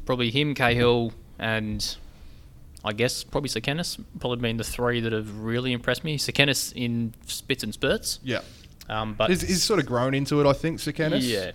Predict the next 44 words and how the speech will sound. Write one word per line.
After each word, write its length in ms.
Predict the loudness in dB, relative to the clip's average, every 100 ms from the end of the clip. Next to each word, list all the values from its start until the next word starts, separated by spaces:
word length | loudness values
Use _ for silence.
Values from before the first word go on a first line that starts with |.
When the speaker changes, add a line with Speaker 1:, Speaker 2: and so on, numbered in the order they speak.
| 0
Speaker 1:
but 140 | 2
Speaker 2:
Um, 140 | 2 -2
Speaker 1:
s-, 360 | -6 -8 -2 2
definitely 280 | 2 2
Dan 220 | 0 0 0
Hall 180 | -2
and 100 | -4
Cahill 380 | -4 -4 -2 -4
are 60 | -4
the 140 | -6 -10 -10
two 160 | -6 -6
to 80 |
watch 280 | -4 -4 -4
from 180 | -4 -6
academy 380 | -6 -6 -6 -10
at 80 | -4
the 120 | 2
Speaker 2:
Mikey 200 | 2 4
Speaker 1:
moment, 180 | 2 0
I 80 | 0
think. 180 | 0
Speaker 2:
Katsoulis 340 | 0 0 -2 -4
as 120 | -4
well, 440 | 0 2 2 0 -4
Speaker 1:
Yeah. 420 | -4 -2 0 -2
Speaker 2:
um, 180 | -4 -4
has 200 | -4 -4
been, 320 | -2 -2 -4
has 160 | -6 -8
been 200 | -6 -6
very 360 | -4 -2 -2 -2
good 280 | -4 -6 -6
and 340 | -6 -6 -6
gives 180 | -8 -6
his 240 | -4 -2 -2
Speaker 1:
There's, 140 | 0
Speaker 2:
fullbacks 160 | 0 4
Speaker 1:
there's 0 |
Speaker 2:
no 140 | 4
end 80 | 4
Speaker 1:
also 240 | 4 4
Speaker 2:
of 120 | 2 2
nightmares. 480 | -4 -4 -6 -8 -10
Speaker 1:
you, 400 | -4 -2 -2